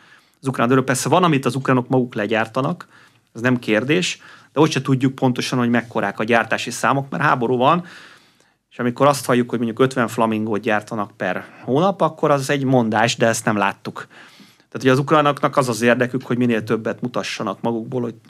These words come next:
többet tudnak. Erősen kétségesek ezek a számok. Nagyon sokszor, hogy valójában mennyi, ö, drónt tudnak legyártani, mennyi eszközt. És még egy nagyon fontos dolog van, ugye Kínáról beszéltünk. Állítólag ez ukrán oldalakon jelent meg, nem tudom, hogy így van-e. Már elkezdték a,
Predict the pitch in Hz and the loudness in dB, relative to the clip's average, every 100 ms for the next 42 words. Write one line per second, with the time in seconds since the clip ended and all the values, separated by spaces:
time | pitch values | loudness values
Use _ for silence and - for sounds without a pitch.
0 | _ 120 110 92 - 135 135 156 165 - | _ -6 -2 -4 -2 -4 0 0 -2 -14
1 | - _ _ _ - 123 123 - 117 104 | -20 _ _ _ -2 2 2 2 -4 -4
2 | 110 110 - 110 104 107 - 107 107 - | -4 -4 -4 -4 -4 -6 -6 -6 -6 -10
3 | - 120 151 147 143 135 127 123 123 - | -4 -2 0 -2 0 2 2 0 -6 -4
4 | - 131 120 123 117 107 110 113 117 117 | -2 -2 2 2 2 0 -2 -2 0 -2
5 | 117 123 - 113 117 - - 131 147 151 | -4 -8 -6 -4 -2 -4 -6 -2 0 0
6 | 143 135 123 127 123 113 113 113 107 107 | 0 0 0 0 0 -2 -2 -4 -2 -2
7 | 101 104 147 135 180 - - 160 151 135 | -4 -4 -6 -6 -4 -4 0 2 2 2
8 | 135 127 127 120 120 110 113 110 110 117 | 2 0 -2 -2 -2 -2 0 -2 -2 -4
9 | 113 95 127 120 101 98 110 - 143 143 | -4 -4 -2 0 0 -2 -4 -4 -4 -2
10 | 143 175 170 - - - - _ - 151 | -2 -4 -4 -12 -20 -20 -20 _ 0 2
11 | 147 - 113 127 135 123 123 113 107 110 | 2 0 2 2 2 -4 -6 -4 -2 -2
12 | 107 104 - 101 113 107 107 113 117 120 | -2 -4 -6 -8 -6 -6 -8 -8 -6 -4
13 | 110 101 110 123 110 107 156 165 _ _ | -4 -4 -2 -2 -2 0 0 -2 _ _
14 | _ _ _ _ 131 160 151 127 - 123 | _ _ _ _ 0 2 2 -2 -4 -4
15 | 117 110 104 | -2 0 0